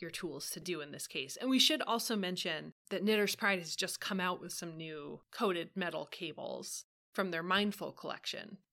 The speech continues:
They sort of swivel at the base, and they have that same memory-free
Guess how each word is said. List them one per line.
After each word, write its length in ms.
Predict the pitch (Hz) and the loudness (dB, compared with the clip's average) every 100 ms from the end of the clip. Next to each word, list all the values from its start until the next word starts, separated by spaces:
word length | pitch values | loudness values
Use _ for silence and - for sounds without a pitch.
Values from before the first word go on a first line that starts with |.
| - | -8
They 80 | 170 | -4
sort 200 | 185 165 | -2 -2
of 120 | - | -4
swivel 580 | - - 247 247 240 226 | -4 -2 0 4 4 2
at 140 | 208 - | -2 -4
the 60 | 208 | 0
base, 420 | 202 202 196 - - | 4 4 2 -4 -4
and 200 | 190 190 | -4 0
they 100 | 190 | -2
have 260 | 170 180 175 | 0 0 2
that 220 | 180 - | 0 0
same 320 | - 180 175 | 0 0 0
memory-free 1080 | 175 175 170 165 - - 175 160 160 156 | -2 -2 -2 -4 -6 -4 -2 -2 -4 -6